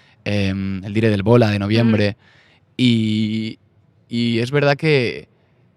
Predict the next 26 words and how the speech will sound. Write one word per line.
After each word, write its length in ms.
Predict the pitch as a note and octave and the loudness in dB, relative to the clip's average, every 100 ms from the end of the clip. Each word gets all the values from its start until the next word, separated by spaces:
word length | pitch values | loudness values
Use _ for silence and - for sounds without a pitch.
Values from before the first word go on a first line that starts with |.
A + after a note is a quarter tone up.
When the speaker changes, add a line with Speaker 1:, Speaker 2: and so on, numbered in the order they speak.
| _ _ _ _ | _ _ _ _
Speaker 1:
que, 460 | - A#2 G#2+ G#2+ G2+ | -2 2 2 0 -4
mm, 420 | G2+ A#2 A#2+ - | -8 -14 -18 -18
compart-, 420 | - A#2+ B2 A#2 - | -4 -2 0 -2 -4
compartes 440 | A#2+ A#2 A#2 C#3 | -4 -2 -2 0
de, 160 | C#3 B2 | 0 0
de 260 | B2 A#2 | 0 2
nuevo, 580 | A#2 B2 B2+ A#2+ A2 G2+ | 4 4 4 4 4 2
eh, 320 | F#2 G2+ G2+ - | -2 -6 -10 -12
con, 320 | G#2 G2+ F#2+ | -10 -10 -10
con, 180 | - G2+ - _ | -10 -10 -12 _
con 160 | A2 G2+ | -10 -4
todo 160 | A#2+ | -2
tipo 240 | B2+ B2+ A#2+ | -2 0 2
de 80 | |
personas 580 | G#2+ A#2 - A#2 A#2 - _ - - _ - | 2 -2 -2 0 0 -4 _ -20 -20 _ -12
la 160 | A2 | -6
experiencia 720 | G#2+ - G#2 A#2+ E3+ D3 D#3 C3 | -6 -4 -4 -2 -4 -2 0 0
y 60 | |
mola 280 | G#2+ C#3 D3+ | 0 0 0
porque 240 | A#2 G2+ | 0 -2
aprendes 380 | G#2 A2+ B2 B2+ | -2 0 2 2
de 60 | A#2 | 2
ver 120 | A#2 | 0
a 60 | A2+ | 0
los 160 | G#2+ | -2
demás. 380 | G2+ A#2 C3 - | -2 -2 -2 -4